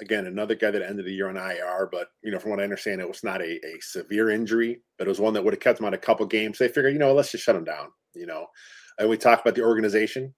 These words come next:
tanking. That's an organizational tank move. They figured, "You know what? Let's just shut him down.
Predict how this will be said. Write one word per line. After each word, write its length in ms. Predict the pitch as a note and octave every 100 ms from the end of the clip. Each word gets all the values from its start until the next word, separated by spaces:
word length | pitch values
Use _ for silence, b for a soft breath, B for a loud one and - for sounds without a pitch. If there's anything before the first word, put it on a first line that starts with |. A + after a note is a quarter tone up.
| _ _ -
tanking. 400 | B2 D3 D3 -
That's 180 | A#2+ B2
an 80 | B2+
organizational 640 | A2 G#2 G2 G2+ F#2+ F#2+
tank 260 | - F#2 -
move. 140 | F#2+
They 60 | G2
figured, 300 | - G#2 G#2
"You 60 | A2
know 120 | A2
what? 200 | A2 A2 B B B B -
Let's 140 | -
just 180 | C#3 -
shut 200 | A#2 -
him 180 | G2+ F2
down. 480 | F2 F#2 F2+ F2+